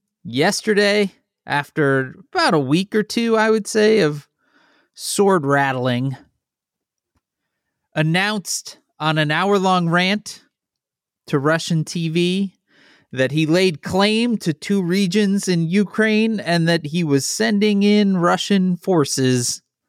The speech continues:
as quote-unquote peacekeeping forces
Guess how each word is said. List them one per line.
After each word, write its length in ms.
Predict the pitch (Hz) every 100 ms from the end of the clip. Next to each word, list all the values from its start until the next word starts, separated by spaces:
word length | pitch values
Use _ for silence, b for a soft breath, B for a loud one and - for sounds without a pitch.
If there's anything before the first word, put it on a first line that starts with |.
| _ _ _ -
as 340 | 123 117 107
quote-unquote 640 | - 277 269 262 269 262 -
peacekeeping 960 | 302 294 - 185 151 143 139 131 131 - _ _ _
forces 880 | - 135 123 123 139 131 120 113